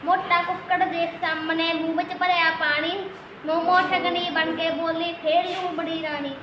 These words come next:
ਆਵਾਜ਼ ਤੇਰੀ ਮਿੱਠੀ ਮਨਹੋਣੀ ਤੂੰ ਜੰਗਲ ਦਾ ਰਾਜਾ, ਮੈਂ ਤੇਰੇ ਦਰਸ਼ਨ ਲਈ ਆਈ ਹੇਠਾਂ ਆ ਜਾ, ਆ ਜਾ। ਨੇੜੇ ਢੁੱਕ ਕੇ ਦਰਸ਼ਨ ਕਰ ਲੈ ਜਨਮ ਸਫਲ ਹੋ ਜਾਵੇ, ਐਸੀ ਕੜੀ ਚ ਲਸ-, ਸੁਲੱਖਣੀ ਸ਼ਾਲਾ ਮੇਰੇ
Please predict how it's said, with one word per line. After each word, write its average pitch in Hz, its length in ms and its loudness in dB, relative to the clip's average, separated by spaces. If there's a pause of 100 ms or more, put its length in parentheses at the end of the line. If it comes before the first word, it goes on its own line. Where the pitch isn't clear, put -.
(300)
ਆਵਾਜ਼ 311 280 2
ਤੇਰੀ 370 380 2
ਮਿੱਠੀ 349 440 -4
ਮਨਹੋਣੀ 330 680 0 (100)
ਤੂੰ 339 220 -6
ਜੰਗਲ 339 380 -4
ਦਾ 320 200 0
ਰਾਜਾ, 311 440 0 (460)
ਮੈਂ 311 200 0
ਤੇਰੇ 359 540 4
ਦਰਸ਼ਨ 320 440 -4
ਲਈ 320 320 0
ਆਈ 320 340 2
ਹੇਠਾਂ 330 680 0
ਆ 311 60 0
ਜਾ, 302 360 2
ਆ 294 40 0
ਜਾ। 277 340 0 (440)
ਨੇੜੇ 330 400 4
ਢੁੱਕ 370 220 2
ਕੇ 359 220 0
ਦਰਸ਼ਨ 330 500 -2
ਕਰ 330 180 -4
ਲੈ 330 200 -2
ਜਨਮ 320 280 -4 (100)
ਸਫਲ 330 320 -4
ਹੋ 320 220 0
ਜਾਵੇ, 320 640 0 (840)
ਐਸੀ 320 360 -4
ਕੜੀ 339 400 0
ਚ 330 40 -8
ਲਸ-, 302 600 -8
ਸੁਲੱਖਣੀ 302 480 -6
ਸ਼ਾਲਾ 320 380 0
ਮੇਰੇ 302 380 2